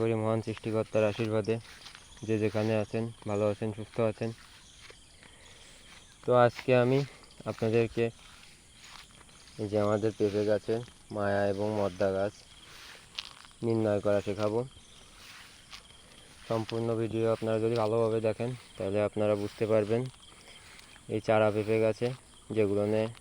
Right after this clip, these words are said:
বর্তমানে ফুল আসা শুরু করেছে তার ভিতরে কোনটা মায়া গাছ এবং কোনটা মদ্দা গাছ। তো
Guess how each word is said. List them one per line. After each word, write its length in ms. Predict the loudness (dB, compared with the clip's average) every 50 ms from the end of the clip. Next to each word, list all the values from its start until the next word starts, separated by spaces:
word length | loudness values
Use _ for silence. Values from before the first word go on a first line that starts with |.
| -20 -20 -20 -20 -20 -20 -20 -8 -6
বর্তমানে 380 | -6 -4 -2 0 0 0 0 -2 -2
ফুল 160 | -2 -2 0 2 2
আসা 140 | 0 0 -2 -2
শুরু 140 | -2 -4 -2 0 2
করেছে 300 | 2 2 2 0 -2 -4 -4 -6 -10 -6 -2
তার 120 | 0 0 0
ভিতরে 260 | 0 -2 -2 -2 0 0 -2
কোনটা 280 | -2 -4 -2 0 0 0 2
মায়া 220 | 2 2 0 0 0
গাছ 160 | 0 -2 -2 -4 -10 -20 -20 -20 -20 -20 -20 -20 -20 -20 -20 -20 -12 -6
এবং 120 | -4 -2 -2 0
কোনটা 240 | -2 -2 0 0 0 0 2
মদ্দা 260 | 0 0 -2 -4 -4 -2
গাছ। 140 | -4 -6 -8 -12 -18 -20 -20 -20 -20 -20 -20 -20 -20 -20 -20 -20 -20 -20 -20 -20 -20 -20 -20 -20 -20 -20 -20 -20 -20 -18
তো 60 | -12